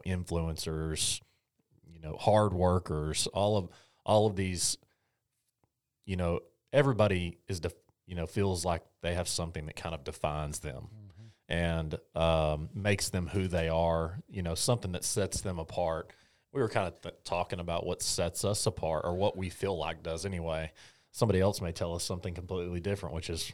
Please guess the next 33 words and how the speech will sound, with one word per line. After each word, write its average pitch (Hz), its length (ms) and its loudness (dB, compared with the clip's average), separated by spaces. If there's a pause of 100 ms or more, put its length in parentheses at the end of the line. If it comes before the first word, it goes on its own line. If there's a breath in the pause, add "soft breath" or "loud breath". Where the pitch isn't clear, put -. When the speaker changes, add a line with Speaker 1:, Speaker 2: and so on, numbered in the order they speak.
(100)
Speaker 1:
really 87 240 -2
great. 85 360 0 (500 loud breath)
Speaker 2:
Obi, 117 220 4
I 104 100 8
Speaker 1:
Uh, 98 80 4
Speaker 2:
think 120 240 0
that 101 200 0
point 104 220 -2
right 87 200 -2
there 104 120 2
is 90 120 -2
great, 101 340 2
though. - 240 -12 (440)
If - 160 -8
you 113 160 4
have 117 180 8
a 87 60 8
mentor 85 760 0 (680)
that's 85 220 -2
been 92 260 0
there, 85 120 0
done 85 280 0
that, 73 220 -6
that 78 160 -6
you 87 340 -4
aspire 85 680 -2
to - 100 -10
be 78 120 -6
similar 82 400 -6
to, 78 240 -10 (1200)
a 92 60 -6
true 123 260 2
mentor, 87 720 2